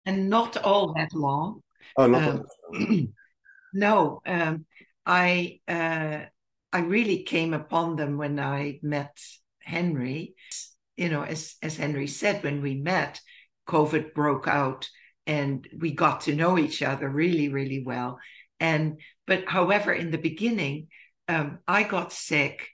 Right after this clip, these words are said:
Speaker 1: and so we couldn't get together. And he started sending me healing mantras.
Speaker 2: Oh, how nice.
Speaker 1: And what I so appreciate about the mantras is that they, these vibrational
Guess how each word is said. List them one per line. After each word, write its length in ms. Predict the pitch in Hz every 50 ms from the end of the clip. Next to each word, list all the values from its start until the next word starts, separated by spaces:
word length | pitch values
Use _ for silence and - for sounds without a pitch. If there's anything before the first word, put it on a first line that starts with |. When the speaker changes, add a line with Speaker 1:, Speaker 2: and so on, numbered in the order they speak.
| _ _ -
Speaker 1:
and 120 | 165 165
so 200 | 160 - - 156
we 180 | 151 160 151 160
couldn't 320 | - - 214 208 208 190
get 240 | 180 165 147 143 -
together. 500 | - - - 156 139 135 127 151 147 - -
And 180 | 151 165 160 156
he 140 | 156 160
started 600 | 156 156 - - - - 160 165 175 175 185 175 180 - _ - - - _
sending 600 | - - - - 165 170 165 156 160 151 151 147
me 200 | 143 139 139 139
healing 520 | 139 - - - 214 190 160 131 127 127 123
mantras. 760 | 120 120 117 110 107 - 113 110 107 - - - - - - _ - -
Speaker 2:
Oh, 360 | - 127 139 147 151 151 147 131
how 120 | 131 135
nice. 440 | 135 131 127 131 135 131 127 113 104 - _ _ _ _ _ -
Speaker 1:
And 240 | 190 190 185 160
what 180 | 196 208 196 185
I 240 | 180 180 175 170 160 156 147 -
so 540 | - - - - - 226 226 240 233 220 -
appreciate 720 | - - - - 214 220 214 - - - - 156 156 156
about 340 | 165 143 - 127 - - -
the 80 | - 151
mantras 540 | 156 147 143 143 143 139 - 147 143 -
is 180 | - 160 156 -
that 260 | - 156 156 156 156 -
they, 360 | 170 165 160 156 151 156 - - - - - - - _ _ _ _ -
these 300 | - - 185 175 165 -
vibrational 1400 | - - 170 160 156 139 - - 175 180 202 202 - - - 180 170 165 160 156 156 151 147 147 143 147 156 -